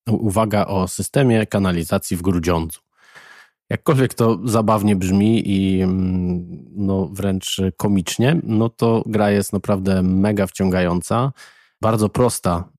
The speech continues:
w rozkminieniu jej i w to, jakimi tam, y, mechanizmami się, e, rządzi ta gra.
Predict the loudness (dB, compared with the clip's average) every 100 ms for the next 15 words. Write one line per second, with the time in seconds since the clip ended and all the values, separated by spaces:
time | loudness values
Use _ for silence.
0 | -18 -8 -4 -4 0 2 4 4 2 2
1 | 0 -2 -6 -2 0 0 -2 -2 0 2
2 | 0 -2 -2 -2 -4 -6 -6 -6 -6 -8
3 | -8 -6 -4 -2 0 0 2 2 2 0
4 | 0 2 2 0 -2 -2 -2 -2 -2 -4
5 | -4 -4 -2 0 -2 -2 -4 -2 -2